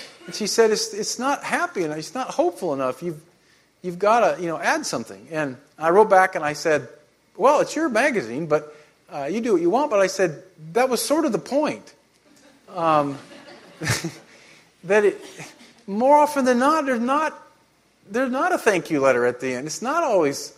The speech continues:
a happy ending. And his story has not yet ended happily. And that's part of the challenge of all this. Now,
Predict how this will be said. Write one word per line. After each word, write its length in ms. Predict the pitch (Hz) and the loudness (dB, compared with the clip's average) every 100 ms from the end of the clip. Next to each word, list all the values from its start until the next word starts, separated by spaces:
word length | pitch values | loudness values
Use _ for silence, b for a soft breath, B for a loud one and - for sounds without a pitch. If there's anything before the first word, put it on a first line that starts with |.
| - | -6
a 240 | 143 123 - | -4 -4 -6
happy 380 | - 147 - 135 | -2 -2 -2 -6
ending. 300 | 127 117 113 | -6 -6 -8
And 100 | 139 | -8
his 180 | 214 220 | -6 -4
story 420 | - 240 262 240 | 0 2 4 2
has 120 | 226 | -2
not 260 | 240 262 220 | -2 -4 0
yet 220 | 254 233 | -2 -2
ended 420 | 196 262 269 247 190 _ _ _ - | -4 -2 -2 -4 -8 _ _ _ -12
happily. 480 | - 330 - 120 87 - _ _ _ _ _ _ _ _ _ _ _ _ | -4 -2 -2 -4 -8 -18 _ _ _ _ _ _ _ _ _ _ _ _
And 100 | 143 | -4
that's 400 | 160 185 - - - - | 0 0 0 -2 -6 -2
part 220 | 135 151 | 2 2
of 60 | |
the 80 | 190 | 0
challenge 480 | - 175 196 240 143 | -4 -4 -4 -4 -4
of 160 | 107 95 | -4 -4
all 200 | 87 87 | -6 -6
this. 340 | 78 - - _ _ _ _ - b b b b b b b b b b b _ _ _ _ _ _ _ _ _ _ _ _ _ _ _ _ _ 320 320 285 | -10 -14 -16 _ _ _ _ -20 b b b b b b b b b b b _ _ _ _ _ _ _ _ _ _ _ _ _ _ _ _ _ _ _ -4
Now, 340 | 202 196 156 | 4 4 2